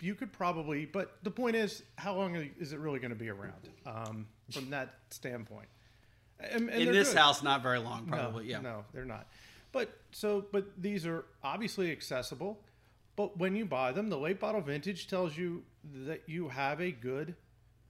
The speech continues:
Speaker 1: bottle of port. You know what I mean? It's not the basics. So when you go to someone's house, you can bring this and everybody's gonna be happy. Is it certainly the two thousand three? No, but,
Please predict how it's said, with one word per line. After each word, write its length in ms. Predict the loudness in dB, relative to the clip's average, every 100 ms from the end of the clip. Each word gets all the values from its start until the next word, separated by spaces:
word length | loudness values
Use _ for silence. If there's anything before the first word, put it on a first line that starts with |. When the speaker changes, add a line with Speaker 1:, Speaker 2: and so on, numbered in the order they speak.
| -20 -20 -8
Speaker 1:
bottle 440 | -2 0 -2 -4 -6
of 280 | -4 -4 -6 -18 -20 _ -20 -12
port. 300 | -6 -6 -8 -16 -8
You 120 | -2
know 80 | 0
what 80 | 0
I 20 |
mean? 160 | 0
It's 140 | -2 -2
not 200 | -2 0
the 160 | -2 -4 -4
basics. 540 | -2 -2 -4 -12 -14 -20 -20 -20 -20 -12
So 260 | 0 0 0
when 200 | 0 2
you 100 | 2
go 260 | 2 2 4
to 80 | 2
someone's 380 | 0 0 0 0
house, 260 | 0 -2
you 60 | -2
can 140 | -2
bring 260 | 0 0 0
this 200 | 0 -2
and 180 | -4 -6 -10 -20 -20 -20 -20 -8
everybody's 440 | -2 0 2 2 0
gonna 180 | -2
be 100 | -4
happy. 400 | -4 -4 -6 -14 -20 -20 -20 -20 -20 -20 -20 -10
Is 160 | -6
it 100 | -6
certainly 460 | -4 -2 -2 0 0
the 160 | 0
two 240 | 0 0 -2
thousand 320 | 2 0 0
three? 220 | -4 -2
No, 220 | -2 -2 -4 -10 -8
but, 160 | -6